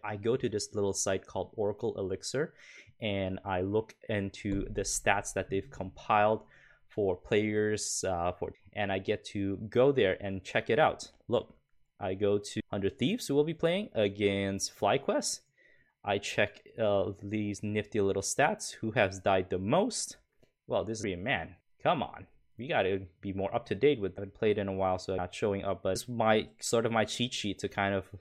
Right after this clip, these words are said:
find my answer. Can combine these research. Most people don't know to look here. Bam.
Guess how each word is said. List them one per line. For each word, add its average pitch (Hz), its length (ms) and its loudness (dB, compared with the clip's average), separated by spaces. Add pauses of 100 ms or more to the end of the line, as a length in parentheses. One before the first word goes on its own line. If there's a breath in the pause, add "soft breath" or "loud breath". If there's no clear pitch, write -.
(140)
find 101 400 0
my 95 200 -4
answer. 95 260 -6
Can 101 100 -6
combine 101 560 2
these 98 220 -8
research. 120 420 -2
Most 92 240 -6
people 220 240 -4
don't 110 200 0
know 98 120 0
to 92 140 -6
look 95 240 -6
here. 98 340 -4 (340)
Bam. 107 300 -4